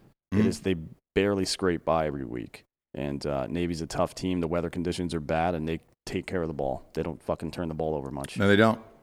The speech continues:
Speaker 2: They don't. Uh, next up, we got Vandy. This is, uh, the Sarah Fuller game against Georgia. This is Georgia minus thirty-five
Speaker 1: I gotta
Speaker 2: here.
Speaker 1: look at my bookie and see if there are any prop bets on her
Speaker 2: Yeesh.
Speaker 1: specifically, 'cause that's what I'm
Speaker 2: Getting,
Speaker 1: gonna do.
Speaker 2: I, I,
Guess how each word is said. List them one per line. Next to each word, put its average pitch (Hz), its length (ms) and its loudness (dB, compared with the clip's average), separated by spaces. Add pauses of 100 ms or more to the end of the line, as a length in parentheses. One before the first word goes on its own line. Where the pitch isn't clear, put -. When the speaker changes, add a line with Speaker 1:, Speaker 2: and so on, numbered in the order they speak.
Speaker 2:
They 92 140 6
don't. 98 440 4
Uh, 92 800 4
next 113 300 6
up, 127 60 8
we 110 80 8
got 107 100 8
Vandy. 104 640 6 (480)
This - 160 -6
is, 82 180 2
uh, 92 180 8
the 87 100 2
Sarah 110 320 6
Fuller 101 320 6
game 69 260 -4 (440)
against 87 380 2
Georgia. 80 520 4
This 76 160 -4
is 80 120 -2
Georgia 87 520 4
minus 85 500 2
thirty-five 82 880 2
Speaker 1:
I 113 60 6
gotta 151 120 8
Speaker 2:
here. 147 80 10
Speaker 1:
look 139 120 4
at 135 80 4
my 120 160 6
bookie 110 340 2
and 104 100 2
see 113 220 2
if 104 100 0
there 104 180 2
are - 20 2
any 92 300 0 (140)
prop 92 340 2
bets 87 260 0
on 92 160 2
her 101 260 8
Speaker 2:
Yeesh. 87 240 6
Speaker 1:
specifically, 85 580 0
'cause 78 160 -4
that's 85 200 -2
what 78 100 -2
I'm 80 60 0
Speaker 2:
Getting, 120 260 8
Speaker 1:
gonna 185 260 6
do. - 60 -4
Speaker 2:
I, - 340 -8
I, - 40 -10